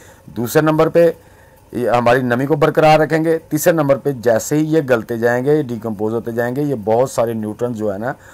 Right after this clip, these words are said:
वो हमारे पौधे की मिट्टी में छोड़ जाएंगे, जो हमारा पौधा लेता रहेगा। और इसमें एक ख़ास किस्म के ऑक्सीडेंट जो होते हैं, प्रॉपर्टीज होती हैं, जो हमारे पौधे को बीमारियों से भी हिफाजत करती हैं। वो इंशाल्लाह इसकी मैं केले पे, छिलकों पे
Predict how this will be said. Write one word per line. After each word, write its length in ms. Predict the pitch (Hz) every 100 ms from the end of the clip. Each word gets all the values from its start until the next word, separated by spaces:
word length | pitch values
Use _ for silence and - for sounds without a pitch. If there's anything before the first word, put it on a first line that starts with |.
| - -
वो 100 | 135
हमारे 280 | 127 117 123
पौधे 300 | 117 107 113
की 100 | 127
मिट्टी 260 | 110 107
में 100 | 117
छोड़ 240 | 113 151 160
जाएंगे, 340 | 151 147 139 - _ -
जो 100 | 113
हमारा 200 | 110 113
पौधा 220 | 110 113
लेता 260 | 117 117 147
रहेगा। 420 | 147 143 143 135 - - -
और 160 | 117 127
इसमें 280 | 131 135 143
एक 240 | 127 143
ख़ास 600 | - 135 143 160 151 - 101 92 123
किस्म 240 | 123 135
के 160 | 127 131
ऑक्सीडेंट 560 | 113 107 113 123 127 117
जो 100 | 120
होते 220 | 101 113
हैं, 180 | 131 127
प्रॉपर्टीज 420 | 117 131 117 110
होती 280 | 107 - 117
हैं, 200 | 147 - - - -
जो 160 | 123
हमारे 320 | 113 110 113
पौधे 320 | 113 110 107 117
को 140 | 120 123 123 - _ _
बीमारियों 420 | 92 101 95 101 117
से 120 | 147
भी 60 |
हिफाजत 340 | 156 151 139 139
करती 260 | 139 143
हैं। 140 | 156 156
वो 160 | 135 123
इंशाल्लाह 320 | 117 131 131
इसकी 200 | - 131
मैं 180 | 131 131 - - -
केले 280 | 127 127 135
पे, 240 | 139 139
छिलकों 380 | 120 - 113 135
पे 120 | 135